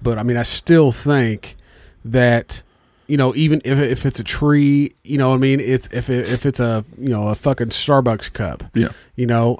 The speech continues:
Speaker 1: and that is who your God is, like, in the whole realm of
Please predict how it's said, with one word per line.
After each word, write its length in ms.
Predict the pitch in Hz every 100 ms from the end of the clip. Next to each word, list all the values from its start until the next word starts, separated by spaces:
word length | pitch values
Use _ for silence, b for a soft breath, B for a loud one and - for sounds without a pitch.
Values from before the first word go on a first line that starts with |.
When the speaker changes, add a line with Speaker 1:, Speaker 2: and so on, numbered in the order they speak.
| -
Speaker 1:
and 200 | 123 123
that 140 | 143
is 140 | 139 104
who 160 | 123
your 240 | 160 139 127
God 400 | 113 131 131 127
is, 440 | 139 127 107 98 b b _
like, 320 | 120 117 - -
in 260 | 143 143 139
the 80 | 117
whole 260 | 123 160 131
realm 380 | 127 160 160
of 140 | 127